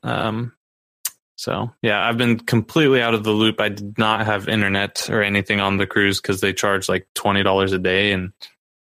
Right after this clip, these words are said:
no, I'm just not. I just don't need the outside world that much, so. <sighs> I know. I told you I'm a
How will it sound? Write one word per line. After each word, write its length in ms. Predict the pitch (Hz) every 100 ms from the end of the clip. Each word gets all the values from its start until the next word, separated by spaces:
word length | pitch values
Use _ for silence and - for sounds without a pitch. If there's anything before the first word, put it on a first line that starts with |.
| _
no, 300 | 98 98 95 98
I'm 120 | 107 104
just 160 | 101
not. 340 | 104 95 101 -
I 100 | 113
just 220 | 107 104
don't 240 | - 104 101
need 400 | 107 104 101 95 - - - - - - -
the 80 |
outside 380 | 104 95 - 110
world 300 | 110 110 110
that 180 | 113 110
much, 340 | 117 117 -
so. 360 | - 113 117 117 _ _ _ _ _ _ _ _ _ _ _ _ _ _ -
<sighs> 0 | - - - - _ _ _ _ - 135 -
I 120 | 127
know. 260 | 143 139 104
I 140 | 120
told 300 | 117 143 139
you 60 | 123
I'm 260 | 110
a 40 | 113